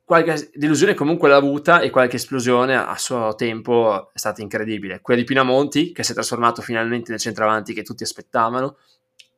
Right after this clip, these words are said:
forse molto più opportunista, meno tecnico di quanto ci si pensasse, però un giocatore che anche in Serie A può fare la differenza. Bairami,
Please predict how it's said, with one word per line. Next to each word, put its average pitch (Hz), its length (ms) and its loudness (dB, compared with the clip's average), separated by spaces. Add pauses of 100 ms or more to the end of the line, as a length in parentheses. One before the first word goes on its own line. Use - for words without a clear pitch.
(200)
forse 143 260 -2
molto 139 220 0
più 143 380 -8
opportunista, 139 640 -2
meno 127 160 -2
tecnico 139 440 0
di 123 80 0
quanto 127 220 -4
ci 123 120 -10
si 117 100 -10
pensasse, 127 720 -4 (240)
però 123 420 4 (220)
un 120 100 -8
giocatore 131 500 2
che 123 380 -4
anche 147 300 4
in 139 80 -4
Serie 135 280 2
A 139 120 8
può 131 140 -8
fare 117 220 -4
la 110 40 -6
differenza. 110 680 -8 (720)
Bairami, 170 800 8